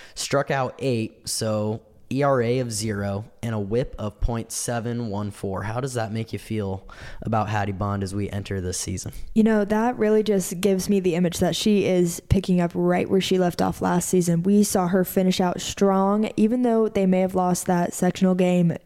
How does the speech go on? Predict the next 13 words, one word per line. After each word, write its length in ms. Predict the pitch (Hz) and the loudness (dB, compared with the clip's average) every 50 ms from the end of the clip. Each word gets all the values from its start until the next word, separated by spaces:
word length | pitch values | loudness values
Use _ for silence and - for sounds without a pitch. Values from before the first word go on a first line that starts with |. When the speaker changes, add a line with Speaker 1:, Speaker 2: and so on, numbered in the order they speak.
| _ - | _ -8
Speaker 2:
she 260 | - - - 220 208 | -6 0 2 4 4
pitched 320 | 202 - 214 190 185 - - | 6 6 4 4 2 0 -2
a 200 | - - 180 175 175 - - - - 196 185 | 0 2 2 2 0 -4 -10 -8 -8 -4 0
great 420 | - 190 190 185 180 170 165 170 | 2 2 4 4 2 2 0 0
game, 400 | - 175 170 170 170 165 165 165 - - _ - - - - - | 0 0 2 2 0 0 -2 -2 -6 -10 _ -18 -16 -16 -6 0
um, 400 | - 180 175 175 170 170 170 165 - - - - - - - - - 190 | 2 4 4 4 4 4 2 0 -2 -6 -10 -14 -18 -20 -20 -16 -12 -2
to 100 | - 196 190 180 - - | 2 2 2 2 2 2
end 200 | 180 180 175 180 | 2 4 4 4
the 40 | |
season. 440 | 175 - - 185 175 170 180 175 175 - - - | 4 4 4 4 4 4 4 4 2 2 0 0
And, 480 | 185 180 180 175 175 175 175 175 - - | 2 2 4 4 4 4 4 2 2 2
you 100 | - 190 | 2 2
know, 320 | 190 190 185 180 180 175 | 4 4 4 4 4 4